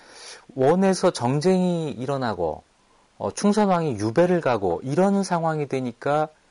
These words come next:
고려에 있던 충수광도 여기에 끼어들게 됩니다. 충수광은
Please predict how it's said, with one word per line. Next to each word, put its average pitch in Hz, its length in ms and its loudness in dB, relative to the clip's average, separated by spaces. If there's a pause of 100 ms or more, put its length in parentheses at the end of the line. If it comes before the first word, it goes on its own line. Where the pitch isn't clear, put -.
(180)
고려에 165 500 2
있던 123 280 -4
충수광도 117 880 -2 (560)
여기에 139 600 0 (160)
끼어들게 180 440 0
됩니다. 78 420 -8 (640)
충수광은 190 800 0